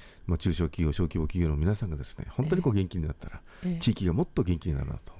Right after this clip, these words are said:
Speaker 2: ええ。
Speaker 1: 思ってますので。
Speaker 2: そうですね。
Speaker 1: はい。
Speaker 2: これから同友会として、あの、やりたいことっていうか、目指してることってありますか？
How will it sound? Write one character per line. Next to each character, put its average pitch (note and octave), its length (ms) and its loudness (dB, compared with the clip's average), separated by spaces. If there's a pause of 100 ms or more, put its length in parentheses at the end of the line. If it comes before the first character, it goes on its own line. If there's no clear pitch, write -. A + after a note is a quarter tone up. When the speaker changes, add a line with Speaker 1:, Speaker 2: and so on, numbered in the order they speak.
(160)
Speaker 2:
え D3+ 260 2
え。 E3+ 80 -8 (160)
Speaker 1:
思 E2 120 2
っ - 20 -6
て - 140 -2
ま C#2+ 80 2
す - 120 -8
の B1+ 80 -4
で。 - 240 -6
Speaker 2:
そ D#3 180 0
う C#3+ 40 0
で B2+ 100 -2
す - 140 2
ね。 D#3 160 8
Speaker 1:
は D3 60 4
い。 D3 80 -2 (400)
Speaker 2:
こ E3+ 120 4
れ G#3 80 6
か G#3 120 2
ら G3 160 4
同 F#3+ 160 8
友 A3+ 160 6
会 D#3+ 180 2
と C#3+ 140 0
し - 60 -6
て、 C3+ 380 2
あ C#3 140 0
の、 C3+ 60 4
や C#3 80 2
り F3 100 0
た F3+ 140 2
い E3+ 40 2
こ F3 120 2
と D#3+ 100 0
っ - 20 -2
て - 140 -4
い - 0 -
う - 20 -14
か、 C3 60 -4
目 D3 100 4
指 F#3 180 2
し - 40 -8
て - 100 -2
る D3 60 -6
こ C3+ 100 -12
と - 120 -10
っ - 20 -8
て - 120 -4
あ C3+ 40 2
り C#3 60 4
ま E2+ 100 8
す D2 80 6
か？ - 220 -2